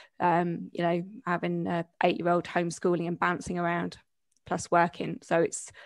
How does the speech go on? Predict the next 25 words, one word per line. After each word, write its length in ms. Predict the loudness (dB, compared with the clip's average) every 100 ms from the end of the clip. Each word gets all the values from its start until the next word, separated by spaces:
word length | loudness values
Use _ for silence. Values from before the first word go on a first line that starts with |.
| -20 -20 -20 _ 6
so 120 | 10
yeah, 280 | 12 12 10
so 220 | 8 8
it's 300 | 8 6 4
been, 260 | 2 2
it's 140 | 2 2
been 220 | 2 -2 2
challenging. 720 | 4 6 4 0 0 -4 -8 _
Um, 380 | 4 4 4 -2 _
but 120 | 4
also, 480 | 4 4 4 4 4 0 -20 -12
you 80 | -4
know, 120 | 4
I 120 | 6 6
recognise 600 | 4 0 2 2 2 0
as 120 | -2
carers, 640 | 0 6 6 6 2 -4 -12 _
you 120 | 4 4
have 180 | 4
to 120 | -2 0
take 220 | 2 4
that 160 | 2
time 280 | 4 4 4
for 80 | 4
yourself. 580 | 2 6 6 4 0